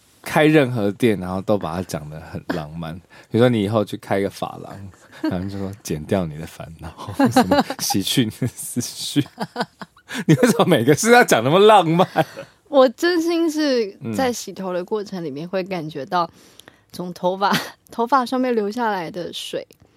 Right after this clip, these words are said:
Speaker 1: 嗯。
Speaker 2: 真心的在带着我的忧伤。
Speaker 1: 哦。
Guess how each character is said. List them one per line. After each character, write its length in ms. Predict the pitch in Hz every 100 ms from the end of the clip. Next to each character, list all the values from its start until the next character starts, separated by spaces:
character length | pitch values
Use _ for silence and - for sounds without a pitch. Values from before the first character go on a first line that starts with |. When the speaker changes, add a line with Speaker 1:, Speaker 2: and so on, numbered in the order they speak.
| _
Speaker 1:
嗯。 200 | 107 92 -
Speaker 2:
真 220 | - 233
心 240 | 233 226 233
的 160 | 208
在 180 | 185 202
带 240 | 208 226 202
着 100 | 185
我 140 | 156
的 100 | 165
忧 240 | 170 175
伤。 300 | 196 - 185 175 _ _ - _ _ _ _ _ _ _ - - _ -
Speaker 1:
哦。 500 | 95 95 98 95